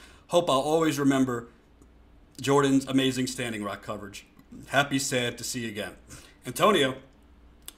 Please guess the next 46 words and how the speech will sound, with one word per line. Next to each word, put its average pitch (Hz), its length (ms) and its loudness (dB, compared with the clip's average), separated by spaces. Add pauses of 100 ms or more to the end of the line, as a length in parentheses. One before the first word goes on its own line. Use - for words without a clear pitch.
(180)
you 143 120 -2
could 147 120 4
ask 143 240 2
Jen, 147 300 2
one 143 140 4
of 147 60 4
my 127 100 0
first 156 320 -2
ideas, 139 640 -4
one 120 140 -4
of 139 40 0
my 123 100 -2
first 147 280 -6
ideas 127 560 -4 (460)
for 120 100 -10
Status 117 400 -6
Coup 131 300 -6
was 107 180 -12
actually 117 360 -6
to - 120 -14
go 104 120 -8
back 123 360 -2 (140)
to 120 80 -12
Standing 87 360 -10
Rock. - 300 -14 (600)
I 120 100 -6
wanna 123 160 0
go 107 100 -4
back 135 240 2
to 107 80 -10
Standing 90 340 -8
Rock 90 240 -8
for, 98 300 -10 (120)
you 123 120 -8
know, 110 100 -8
kind 170 240 -4
of 139 80 -2
like, 123 240 -2
um, 98 340 -6 (520)
an 113 200 -12
After 123 440 -2
the 104 80 -8
Rock 95 460 -6 (560)
kind 107 200 -2
of 98 80 -12
special - 480 -8